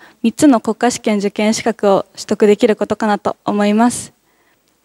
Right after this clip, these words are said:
えっと、まあ、看護学部なので、看護師の国家試験受験資格は、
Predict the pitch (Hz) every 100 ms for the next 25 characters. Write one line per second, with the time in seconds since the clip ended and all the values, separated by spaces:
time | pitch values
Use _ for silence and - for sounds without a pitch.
0 | _ _ _ _ _ _ _ _ _ _
1 | _ - 220 214 - 220 220 262 262 277
2 | 285 277 226 202 196 190 - 240 247 269
3 | 214 190 - _ _ _ - 220 226 226
4 | - 208 202 202 214 208 214 - 202 214